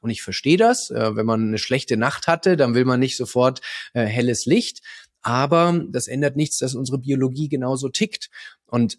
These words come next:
wenn Menschen jetzt zu mir kommen und sagen, „Ja, ich mach das aber zur Mittagspause dann, dann gehe ich eine Runde um den Block, das muss doch auch reichen.“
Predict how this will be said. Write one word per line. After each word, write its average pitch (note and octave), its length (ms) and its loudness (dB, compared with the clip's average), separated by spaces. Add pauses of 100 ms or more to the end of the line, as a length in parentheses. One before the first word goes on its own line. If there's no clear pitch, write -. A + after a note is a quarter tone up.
(140)
wenn A#2+ 160 2
Menschen F3 300 4
jetzt D#3 160 2
zu C#3+ 100 -2
mir F3 140 4
kommen E3 180 2
und C#3+ 80 2
sagen, C3 200 2
„Ja, C3 120 2
ich C3+ 140 -6
mach D#3+ 160 -8
das - 160 -8
aber C3+ 240 0
zur B2+ 120 -6
Mittagspause A2+ 760 -4
dann, G2 180 -2
dann A2 100 -2
gehe B2+ 100 -2
ich B2 160 -4
eine B2 180 0
Runde B2 280 -2
um A#2 80 0
den G#2+ 80 -2
Block, C3 240 0
das - 160 -12
muss C3+ 160 -4
doch A#2+ 160 -4
auch C#3+ 240 -2
reichen.“ F#2+ 360 -6